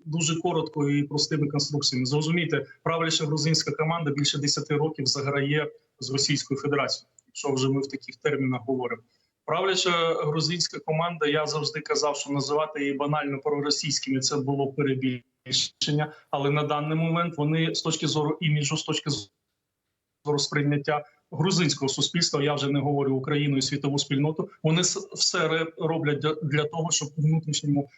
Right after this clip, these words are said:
політичному дискурсі Грузії вони виглядали як проросійська сила. Тут, е, без варіантів. Інший момент. За десять років вони зробили,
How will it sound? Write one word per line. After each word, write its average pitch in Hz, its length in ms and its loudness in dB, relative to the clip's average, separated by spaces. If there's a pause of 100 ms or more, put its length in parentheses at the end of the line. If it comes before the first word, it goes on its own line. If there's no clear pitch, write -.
(100)
політичному 147 600 0
дискурсі 147 480 0
Грузії 151 340 2
вони 147 220 2
виглядали 147 560 2
як 131 200 -4
проросійська 135 580 0
сила. - 260 -4 (340)
Тут, 180 180 -2
е, 139 960 0
без 151 200 0
варіантів. 139 500 0 (460)
Інший 196 380 0
момент. 143 320 2
За 151 120 2
десять 196 400 0
років 196 320 0
вони 170 400 0
зробили, 160 800 0